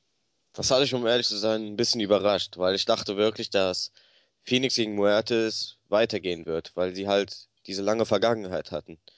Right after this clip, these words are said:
Aber mit Cuerno als Champion, ich weiß nicht, wie man das genau lösen will, weil Cuerno war ja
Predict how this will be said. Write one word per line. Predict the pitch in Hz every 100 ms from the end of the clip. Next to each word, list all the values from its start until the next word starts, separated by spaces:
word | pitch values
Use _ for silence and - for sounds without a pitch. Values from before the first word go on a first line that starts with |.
| _ _ _ _
Aber | - 95 95
mit | 101
Cuerno | - 107 127 117
als | 101 -
Champion, | 107 110 123 - 113 127 120 117 117 _ _ _ _ _ _
ich | - -
weiß | 120
nicht, | 110 107
wie |
man | 110 101
das | 104
genau | 110 110
lösen | 110 117 104 90
will, | 80 82
weil | 78 85
Cuerno | - 101 98 104 110 101 - _
war | - 98
ja | 104 98 92